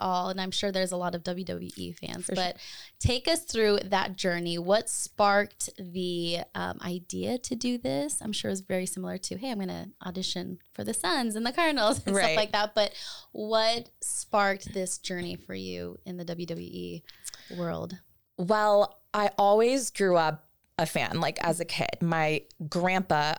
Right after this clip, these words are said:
Speaker 2: we're actually, our family is Samoan. So, like,
Speaker 1: Mm-hmm.
Speaker 2: that's what The Rock is. Um, so we grew up watching him. Uh, I
Speaker 1: Love him.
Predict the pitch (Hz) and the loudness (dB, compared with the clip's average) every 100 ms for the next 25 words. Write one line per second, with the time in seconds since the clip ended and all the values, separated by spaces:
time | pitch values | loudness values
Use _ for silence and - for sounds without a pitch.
0 | _ - 202 247 247 - - 208 190 233 | _ -2 4 4 4 0 0 2 2 2
1 | 262 254 240 240 214 196 180 - 180 165 | 0 2 2 4 4 4 2 0 2 4
2 | 156 151 170 170 165 156 185 156 - - | 6 4 2 4 4 4 2 0 0 -8
3 | - - - 185 202 208 214 185 190 180 | -12 -12 -4 0 2 6 6 6 4 6
4 | 170 170 165 - - - - 185 175 175 | 8 6 2 -6 -14 -14 -2 2 4 4
5 | - 214 208 175 202 185 185 170 - 165 | 4 4 4 4 4 4 4 2 2 0
6 | 156 165 165 165 165 - 170 90 - 190 | 2 2 4 4 2 0 -2 -2 2 4
7 | - - 180 185 | 4 0 -12 -10